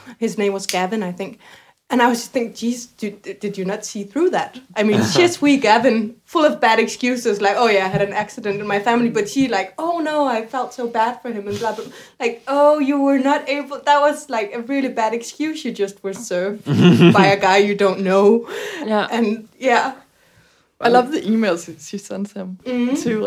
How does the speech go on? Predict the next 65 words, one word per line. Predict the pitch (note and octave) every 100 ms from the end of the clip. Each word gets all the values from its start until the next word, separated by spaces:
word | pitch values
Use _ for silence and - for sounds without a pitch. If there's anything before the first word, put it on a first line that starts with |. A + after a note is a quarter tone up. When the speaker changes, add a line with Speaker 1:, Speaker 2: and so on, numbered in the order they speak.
| G3+
Speaker 4:
like, | G#3
the | G#3
way | G#3
she, | G#3 G#3
like, | F#3 F#3
keeps | - G#3+ - - _
talking | - G#3+ G3
about, | F3+ F3+
like, | F#3 D#3+
all | F#3+
the | F#3+
clever | F#3 G3+ F#3 F#3+
stuff | - F#3 -
and | F#3+
all | F#3
the | F#3
books, | G3 F#3
and | - F#3
I |
Speaker 2:
Mm. | F3+ A2 G#2+
Speaker 4:
think | D#4 B3+
he |
doesn't | A#3 E3+ F#3+ F3+
care. | F3+ - - -
I |
think | G3+ A3
he | G#3+
just | F3 -
wanna | D#3+
hear, | F3+ F3+
Speaker 3:
Yeah. | D#3+
Speaker 4:
like, | D#3+
the | D#3+
sexy | - D3 -
Speaker 2:
Yeah. | F3
Speaker 4:
story. | F3 E3+ F#3
Speaker 1:
Yeah. | B3 G#3+
Speaker 4:
And | G#3
Speaker 3:
Yeah. | G3+ G3
Speaker 4:
she | F#3+
keeps | B3 A3+
being | - A3+
Speaker 2:
Yeah. | G3+ G3
Speaker 4:
like, | G3 - - - - _
"Have | B3+ A#3
you | A#3+
read | A3 G#3
this | A#3 C#4 -
book?" | D4 A#3+ G3 -
And, | - A3+ A3 G3+ - - _ -
and | F#3
Speaker 3:
I |
Speaker 4:
also | C4 C4+
Speaker 3:
thought | C4+
Speaker 4:
the | A3+ F#3+
way | A#3
she | A3+
tries | G3+ - G3 G3
is, | G3+
like, | - F#3+ F3+ _
describing | G#3+ G#3+ - F#3 F3+ F#3+
different | A3 G3+ F#3+ F#3
books | F3 F3+ -
she |
has | F3+